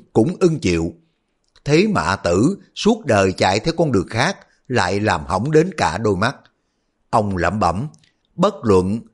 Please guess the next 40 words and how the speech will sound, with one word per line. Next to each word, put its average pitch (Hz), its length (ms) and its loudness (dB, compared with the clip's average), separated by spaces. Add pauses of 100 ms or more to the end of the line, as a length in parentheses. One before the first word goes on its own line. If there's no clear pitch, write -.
y 190 160 2
làm 104 320 0
nên 135 240 0
tội 101 260 2
dạ 98 120 4
gì, 90 440 0 (200)
mình 123 280 0
không 170 200 -2
có 190 80 0
bảo 127 240 0
vệ 92 180 2
được 90 300 0
cho 117 120 4
y 104 360 0
chu 101 200 2
đáo, 117 360 -2 (260)
cũng 139 200 2
là 127 280 -2
trái 127 280 -2
với 156 80 4
lời 80 300 0
hứa 131 240 2
trước. 151 200 0 (840)
Tiêu 123 220 4
Phong 98 300 0
nghĩ 90 180 -2
tới 117 160 0
đây, 95 300 -2 (260)
trong 196 220 2
lòng 95 200 0 (100)
chua 107 140 2
xót, 131 300 -2 (340)
nét 180 260 -2
mặt 104 200 -2 (100)
ôn 156 220 4
hòa 87 320 0
trở 85 120 -2
lại. 80 300 -2 (840)
A 104 200 0
Tử 101 480 0